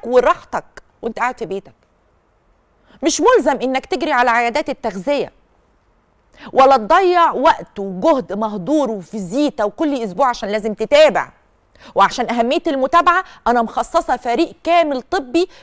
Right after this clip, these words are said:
بيتابعك، والمتابعة دي او الخدمة دي طبية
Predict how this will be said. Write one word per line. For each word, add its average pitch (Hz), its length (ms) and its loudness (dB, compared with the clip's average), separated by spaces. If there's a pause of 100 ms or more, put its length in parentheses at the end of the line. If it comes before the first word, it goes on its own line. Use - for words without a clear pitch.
بيتابعك، 359 600 0
والمتابعة 247 600 0
دي 208 140 -4
او 208 200 -2
الخدمة 294 500 -4
دي 330 240 -4 (380)
طبية 302 500 -2